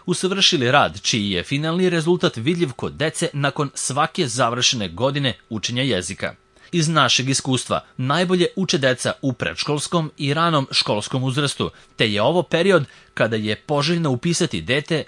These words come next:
na savladavanje bilo kog nepoznatog i novog plana i programa kada je u pitanju učenje koje je neophodno da se koristi tokom celog života. Konverzacija koja, naravno, dolazi na kraju,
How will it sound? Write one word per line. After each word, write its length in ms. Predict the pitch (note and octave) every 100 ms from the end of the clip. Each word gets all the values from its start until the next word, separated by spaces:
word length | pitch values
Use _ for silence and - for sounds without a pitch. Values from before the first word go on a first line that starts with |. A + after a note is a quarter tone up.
| _
na 220 | C3+ D#3+
savladavanje 720 | E3 F#3 D#3+ D#3 D#3 D#3+ D3+
bilo 220 | B2+ C#3+ B2+
kog 280 | - C3
nepoznatog 840 | A#2 A#2+ C#3 E3+ C3+ A2 - G#2+ - -
i 120 | D3+
novog 380 | D3+ D#3 E2+ -
plana 320 | D#3+ D#3 D3+
i 80 | C#3+
programa 420 | E3+ E3 E3+ C#3+ -
kada 180 | - F#3+
je 120 | C3+
u 60 | A#2+
pitanju 380 | - D#3 B2+ G2+
učenje 400 | C#3 E3+ D#3 A2 -
koje 300 | - A2+ A2+
je 100 | G2+
neophodno 580 | E2+ F#2 C3 - F3+ E3+
da 100 | D#3+
se 140 | -
koristi 420 | E3 E3+ E3 - D#3
tokom 340 | C#3+ C#3 B2
celog 360 | - A2+ E2 F2+
života. 460 | A#2 A#2 A2+ F2+ - _ _ -
Konverzacija 720 | F3 E3+ D#3+ D#3 D3+ - E3+
koja, 280 | - C#3+ C3
naravno, 540 | G#2 F#2 G2+ B2 D#3 -
dolazi 420 | C3 G#2+ G2+ B2
na 100 | C3
kraju, 340 | D#3+ D3 F#2